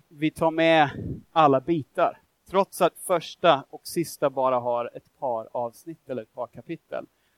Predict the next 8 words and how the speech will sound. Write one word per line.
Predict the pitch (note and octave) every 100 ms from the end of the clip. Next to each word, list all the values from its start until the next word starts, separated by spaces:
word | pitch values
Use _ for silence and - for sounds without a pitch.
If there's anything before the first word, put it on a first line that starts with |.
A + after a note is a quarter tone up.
| _
så | - D3+
ramar | F3+ D#3+ C#3 C3+
de | B2+ -
in | G3 D3 A2+
hela | A#2+ A#2+
den | A#2+ A#2+
här | A2+
berättelsen. | G#2+ A#2 - D#3 - -